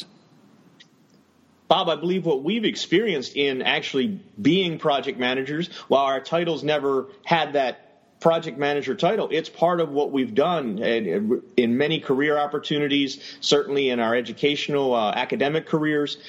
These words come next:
There's been projects. The routine is I have to go in, I have to show up and teach my class, I have to grade assignments, I have to prepare exams. That's the routine. I just need to do that. That's the job we do, and it, it's what we're expected, and we have to do that. But if we just did that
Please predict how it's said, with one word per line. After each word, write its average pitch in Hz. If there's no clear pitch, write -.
There's 135
been 147
projects. 143
The 147
routine 180
is 180
I 123
have 156
to 156
go 147
in, 123
I 107
have 135
to 113
show 175
up 165
and 139
teach 165
my 143
class, 139
I 107
have 127
to 131
grade 156
assignments, 127
I 117
have 131
to 135
prepare 165
exams. 135
That's 196
the 208
routine. 196
I 113
just 151
need 170
to 139
do 170
that. 143
That's 131
the 131
job 143
we 175
do, 170
and 123
it, 131
it's 120
what 147
we're 123
expected, 120
and 104
we 117
have 131
to 123
do 160
that. 110
But 123
if 127
we 143
just 185
did 190
that 170